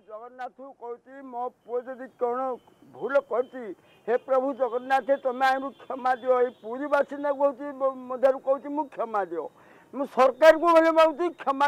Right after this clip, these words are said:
ଦିଅ। ମୁଁ ନିସ୍ତର ଲୋକ, ମୋର ଆଉ କିଛି ଅଭିପ୍ରାୟ ନାହିଁ। ସେ ଗୋଟେ ପିଲାଟି କୋଉଠି ଥିଲେ ହେଲେ ମୁଁ ଭଲ ସାର ପଚାରିକି ଟିକେ ସ୍ନେହ ଶ୍ରଦ୍ଧା ପାଉଥିଲି।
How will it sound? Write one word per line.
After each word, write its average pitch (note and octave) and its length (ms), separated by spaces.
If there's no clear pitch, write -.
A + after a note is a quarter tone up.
ଦିଅ। C4+ 160
ମୁଁ B3+ 220
ନିସ୍ତର D4 540
ଲୋକ, C#4 220
ମୋର C4 280
ଆଉ D4 220
କିଛି C#4 340
ଅଭିପ୍ରାୟ C#4 560
ନାହିଁ। C4+ 240
ସେ C4+ 120
ଗୋଟେ C4 380
ପିଲାଟି D4 440
କୋଉଠି C#4+ 340
ଥିଲେ C4+ 200
ହେଲେ D4 180
ମୁଁ D4+ 160
ଭଲ B3 240
ସାର C#4 220
ପଚାରିକି C4+ 680
ଟିକେ C4+ 180
ସ୍ନେହ A#3 340
ଶ୍ରଦ୍ଧା B3+ 380
ପାଉଥିଲି। B3 520